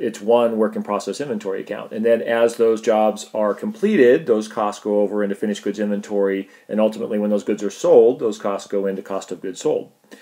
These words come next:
Now looking at process costing,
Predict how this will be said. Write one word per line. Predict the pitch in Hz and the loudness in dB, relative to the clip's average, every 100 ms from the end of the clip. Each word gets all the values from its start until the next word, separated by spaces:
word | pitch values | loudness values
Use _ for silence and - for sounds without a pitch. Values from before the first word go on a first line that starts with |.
| - - - - | -20 -20 -20 -8
Now | - 180 196 | 0 2 4
looking | 147 147 127 117 | 4 2 -2 -4
at | 113 107 - - _ | -4 -2 -4 -10 _
process | - 196 233 - 120 - | -4 0 0 0 0 0
costing, | - 85 - 123 170 214 220 | -6 -8 -6 -6 -4 -6 -10